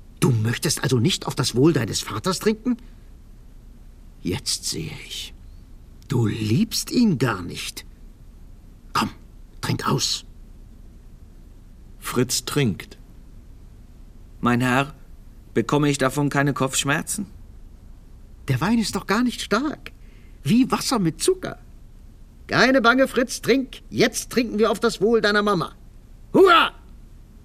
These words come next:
Speaker 2: Kurz schenkt ihm wieder ein und reicht Fritz das Glas. Er trinkt ängstlich.
Speaker 3: Bitte nicht. Ich hab noch nie Wein getrunken.
Speaker 1: Aber ich sag es dir doch, das ist kein echter Wein.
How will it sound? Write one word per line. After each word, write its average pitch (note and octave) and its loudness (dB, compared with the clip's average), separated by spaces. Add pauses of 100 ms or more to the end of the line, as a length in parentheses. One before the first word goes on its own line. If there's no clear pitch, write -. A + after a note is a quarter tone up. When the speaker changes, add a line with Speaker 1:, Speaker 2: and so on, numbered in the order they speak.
(1160)
Speaker 2:
Kurz F#3 2
schenkt D#3+ 2
ihm D3 0
wieder C3+ 2
ein B2+ 2
und D#3 -2
reicht A#2 0
Fritz - -6
das - -6
Glas. D2+ -4 (680)
Er - -4
trinkt C3 -2
ängstlich. - -2 (1600)
Speaker 3:
Bitte C3+ 2
nicht. A2+ 0 (440)
Ich A2 -2
hab D3+ 2
noch C3 -2
nie C#3 4
Wein B2 4
getrunken. F#2+ -4 (1500)
Speaker 1:
Aber A#3 4
ich G#3+ 0
sag G#3 4
es G3 -2
dir D#3+ 4
doch, C3+ -2
das F3 -2
ist - -2
kein C#4 0
echter C4+ 0
Wein. D3 2